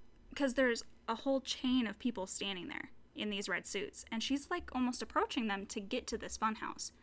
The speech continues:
Are they gonna attack her? What's going on?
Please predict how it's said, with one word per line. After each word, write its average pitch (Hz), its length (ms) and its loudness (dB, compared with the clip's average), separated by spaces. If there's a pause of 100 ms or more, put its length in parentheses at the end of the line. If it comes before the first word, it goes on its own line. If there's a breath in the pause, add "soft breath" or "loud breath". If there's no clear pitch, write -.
(600 soft breath)
Are 220 120 0
they 220 120 0
gonna 202 160 -2
attack - 340 -2
her? 285 260 -2
What's 220 200 -2
going 208 240 -2
on? 233 280 -2